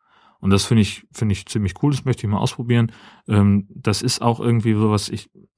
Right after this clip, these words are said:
denk mir immer, wenn ich in einer Großstadt leben würde, dann hätte ich kein eigenes Auto, sondern ich würde halt fast ausschließlich den Ö P N V benutzen, außer eben, wenn ich mal,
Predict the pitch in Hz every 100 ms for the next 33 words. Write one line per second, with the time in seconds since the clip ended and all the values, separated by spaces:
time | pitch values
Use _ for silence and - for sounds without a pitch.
0 | _ 117 110 117 113 101 117 - 113 101
1 | - 113 104 104 101 110 120 - 92 101
2 | 104 98 92 104 131 143 160 - _ _
3 | _ _ - 104 104 107 117 - - 104
4 | 101 104 113 101 76 85 90 107 127 -
5 | - 101 95 92 107 95 95 95 - _
6 | _ _ _ _ - - 104 - 98 -
7 | 110 95 101 101 98 95 98 95 101 113
8 | 120 117 - 120 117 - _ _ _ 101
9 | 110 - 110 - 98 101 98 95 98 90
10 | 98 98 98 98